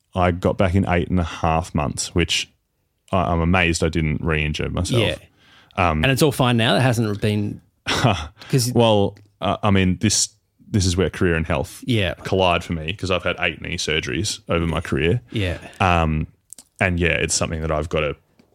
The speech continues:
Speaker 1: be sort of on constant watch for now.
Speaker 2: Yeah.
Speaker 1: Like, it's, yeah. And that's all from that initial injury.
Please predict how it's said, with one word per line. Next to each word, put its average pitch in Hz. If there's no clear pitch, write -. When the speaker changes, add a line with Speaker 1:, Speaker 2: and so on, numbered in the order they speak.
Speaker 1:
be 80
sort 85
of 78
on 80
constant -
watch 78
for 73
now. 52
Speaker 2:
Yeah. 101
Speaker 1:
Like, 78
it's, -
yeah. -
And 104
that's 95
all 87
from 85
that 80
initial 78
injury. 85